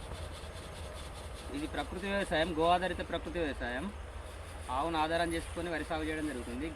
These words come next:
గత ఎనిమిది సంవత్సరాలుగా అదే సాగు చేస్తున్నాము. ఫస్ట్ పచ్చిరొట్ట కింద జీలుగా, పెజ్జనము, నవధాన్యాలు కలిపి చల్లడం జరిగింది.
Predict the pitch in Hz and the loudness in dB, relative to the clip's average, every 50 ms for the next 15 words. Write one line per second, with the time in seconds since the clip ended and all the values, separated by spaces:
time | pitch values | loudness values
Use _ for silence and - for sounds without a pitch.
0 | - 143 - 170 - 135 139 151 160 170 160 - 175 165 165 165 - 180 175 170 | -2 0 0 0 0 0 0 0 0 0 0 0 0 0 0 0 0 2 2 2
1 | 170 170 165 185 170 156 165 160 160 160 151 151 147 127 - - - 120 113 123 | 2 2 2 2 2 2 2 0 0 0 0 0 0 -2 -2 -4 -6 -4 -4 -2
2 | 147 196 220 - - - - - - - - - - - - - - - - - | -2 -2 -2 -2 -4 -4 -4 -4 -2 -4 -6 -6 -8 -8 -8 -6 -6 -6 -6 -6
3 | - - - - - - - - - - - - 160 160 - - 202 214 220 226 | -6 -6 -6 -6 -6 -8 -8 -6 -6 -4 -2 -2 -2 0 0 -2 0 2 2 2
4 | 220 220 220 - - - - - - - - - 190 208 - 208 - - 190 190 | 2 2 0 -2 -6 -8 -6 -4 -4 -2 0 2 2 2 4 2 2 0 0 2
5 | 190 208 214 226 226 208 - - - 269 156 165 180 185 185 185 196 190 185 180 | 4 4 4 4 2 0 -2 -4 -2 0 2 2 4 4 4 4 2 2 2 0
6 | 165 156 175 175 175 180 196 185 170 175 175 175 180 175 180 180 175 170 - 170 | 0 2 2 2 2 2 4 6 6 6 6 6 4 4 4 2 2 2 2 2
7 | 160 160 165 202 214 214 214 208 - - - - - 170 165 170 175 175 165 156 | 2 2 0 -2 -2 -2 -2 -4 -4 -6 -8 -2 0 2 4 4 4 4 4 4
8 | 135 120 113 117 120 139 180 214 | 4 2 2 0 0 0 -2 -2